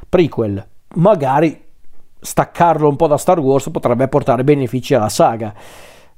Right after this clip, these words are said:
Sì, in effetti poteva essere anche un valido punto di vista, però da una parte pensavo anche: "Sì,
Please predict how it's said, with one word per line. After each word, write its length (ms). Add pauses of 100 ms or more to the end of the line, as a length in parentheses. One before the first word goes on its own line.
Sì, 480
in 160
effetti 460
poteva 360
essere 320
anche 880 (800)
un 220
valido 400
punto 280
di 140
vista, 500 (340)
però 160
da 120
una 100
parte 260
pensavo 400
anche: 360
"Sì, 380